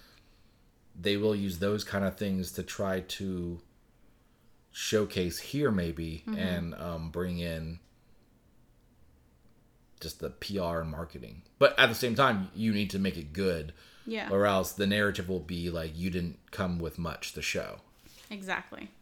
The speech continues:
Speaker 1: Which could hurt you more than just not showing up.
Speaker 2: And then the other question is if they're going to use the, the fact that these other, um, companies are not going to be there as, like, a, "Oh, well,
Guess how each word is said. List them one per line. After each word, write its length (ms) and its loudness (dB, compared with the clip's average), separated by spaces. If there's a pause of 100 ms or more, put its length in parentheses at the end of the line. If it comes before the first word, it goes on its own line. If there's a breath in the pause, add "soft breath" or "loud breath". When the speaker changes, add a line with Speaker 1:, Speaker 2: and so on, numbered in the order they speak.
(580)
Speaker 1:
Which 240 -8
could 160 -2
hurt 200 -2
you 120 -4
more 420 0
than 140 -6
just 180 -6
not 200 -4
showing 360 -2
up. 60 -2
Speaker 2:
And 80 0
then 160 2
the 120 2
other 180 0
question 400 -6
is 260 -6
if 140 -10
they're 120 -4
going 280 -6
to 100 -10
use 500 -8
the, 380 -10
the 100 -10
fact 300 -4
that 100 -10
these 200 -10
other, 460 -4 (960 soft breath)
um, 460 -4 (180)
companies 420 -6
are 160 -6
not 320 -4
going 220 -6
to 100 -12
be 140 -6
there 400 0
as, 320 -4
like, 240 -6
a, 260 -6
"Oh, 220 -2
well, 480 -4